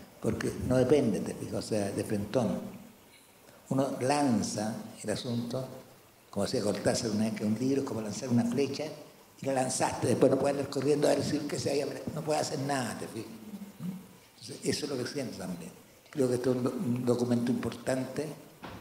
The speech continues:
lo creo absolutamente, creo que es muy marcador de un momento y de una época, como dice Gonzalo, lo creo. Creo que es un gran mérito de, absoluto del director.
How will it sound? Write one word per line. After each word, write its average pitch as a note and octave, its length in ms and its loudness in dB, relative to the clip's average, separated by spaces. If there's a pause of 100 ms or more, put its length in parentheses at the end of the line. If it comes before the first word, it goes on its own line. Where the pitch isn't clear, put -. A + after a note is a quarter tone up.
(280)
lo G#2 120 0
creo B2 280 2
absolutamente, A#2+ 960 2 (460)
creo A#2+ 180 0
que A#2+ 80 6
es A#2 240 2
muy C3 300 4
marcador B2 560 4
de A#2 60 8
un A2+ 100 6
momento A2 420 4
y - 20 6
de G#2 60 8
una G#2 160 2
época, G#2+ 360 0 (360)
como G#2+ 140 2
dice A#2 120 -4
Gonzalo, G#2+ 460 -4 (160)
lo A2 180 0
creo. A2 320 4 (1080)
Creo C3 160 0
que A2 60 0
es - 60 -2
un A2 200 2
gran B2+ 300 2
mérito B2 340 4
de, A2+ 200 4 (220)
absoluto B2+ 640 4
del A2 100 4
director. G#2 460 -2